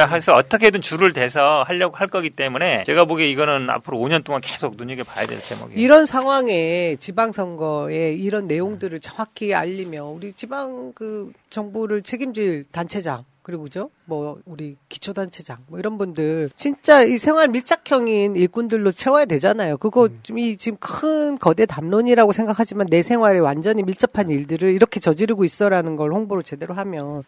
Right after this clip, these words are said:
Speaker 2: 아, 저는 이번 선거도 해볼 만할 텐데 우리 쪽 지지자들이 지금 너무 실망을 많이 하고 있어가지고 그게
Speaker 3: 네, 제가
Speaker 2: 걱정이잖아요.
Speaker 3: 이번에 뭐 그 송영길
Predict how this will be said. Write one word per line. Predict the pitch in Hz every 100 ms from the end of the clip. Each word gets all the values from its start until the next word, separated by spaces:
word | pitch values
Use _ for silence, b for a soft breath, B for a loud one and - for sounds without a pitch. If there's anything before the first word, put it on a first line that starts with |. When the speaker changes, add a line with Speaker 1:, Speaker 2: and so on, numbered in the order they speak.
| -
Speaker 2:
아, | 233 233
저는 | 226 233 214 -
이번 | 202 233 240
선거도 | 254 247 247 208
해볼 | 226 285
만할 | 269 233 254
텐데 | 277 254 202 196 202 185
우리 | 196
쪽 | - 240
지지자들이 | - 208 233 202 175
지금 | 151 165
너무 | 151
실망을 | 165 254 269 269
많이 | 160 135 185
하고 | 202 170
있어가지고 | - 156 147 - 135 139 139 143
그게 | 139 196
Speaker 3:
네, |
제가 | 190 214
Speaker 2:
걱정이잖아요. | 226 240 220 180 160 151 156 156 156 -
Speaker 3:
이번에 | 180 190
뭐 | 175 160 -
그 | 156
송영길 | - 269 247 214 180 165 151